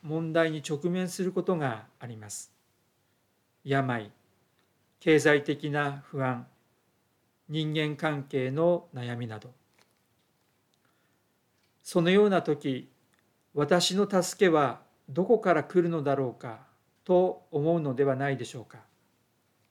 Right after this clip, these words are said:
この問いは、信仰の出発点とも言えます。自分の力ではどうにもならないとき、私たちは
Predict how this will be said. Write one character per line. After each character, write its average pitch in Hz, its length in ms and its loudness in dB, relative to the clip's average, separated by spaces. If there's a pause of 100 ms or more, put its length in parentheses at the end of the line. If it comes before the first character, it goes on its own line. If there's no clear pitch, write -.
(1000)
こ - 120 2
の 196 140 2
問 185 220 4
い 175 40 4
は、 165 300 4 (720)
信 185 380 -2
仰 175 260 2
の 190 380 2 (140)
出 - 320 -8
発 180 260 2
点 147 180 -2
と 175 160 0
も 147 380 -2
言 120 100 -12
え 110 60 -12
ま 101 140 -18
す。 - 200 -18 (1500)
自 143 160 -4
分 180 200 2
の 190 120 2
力 185 340 4
で 156 120 4
は 147 360 0 (200)
ど 170 260 6
う 220 40 6
に 208 100 2
も 180 120 0
な 165 120 2
ら 175 120 0
な 170 120 0
い 131 80 -6
と 123 100 -12
き、 - 240 -20 (800)
私 170 300 2
た 156 100 2
ち 135 140 -8
は 139 320 0